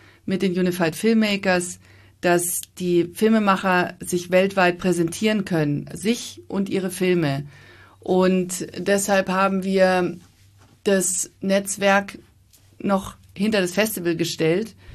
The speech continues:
Und das läuft jetzt gerade in der Alpha-Phase unter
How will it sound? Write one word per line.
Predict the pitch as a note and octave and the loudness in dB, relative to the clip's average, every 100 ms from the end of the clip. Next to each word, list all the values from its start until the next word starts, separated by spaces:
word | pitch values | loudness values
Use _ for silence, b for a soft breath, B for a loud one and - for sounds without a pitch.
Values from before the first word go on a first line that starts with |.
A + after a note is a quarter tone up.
| B B B B - | B B B B -4
Und | F#3 F#3 F#3+ F#3+ F#3+ F#3 | 0 4 4 2 0 2
das | F#3 G3 - - - _ _ - | 2 2 -6 -10 -16 _ _ -8
läuft | F#3 F3 G3 G3 - | 0 4 4 0 -4
jetzt | G3 G3 | -4 -4
gerade | - F3 F3+ F#3+ | 0 4 4 2
in | F#3+ F3 | 0 0
der | F3 - | 0 0
Alpha-Phase | E3 G3 A#3 - G3 F#3+ G3 G3 G3 F#3+ | -2 0 -4 -2 -2 0 -2 -2 -2 -2
unter | - F#3 G3 G3 F#3 F#3 F3+ - | -2 -2 0 2 2 2 -2 -6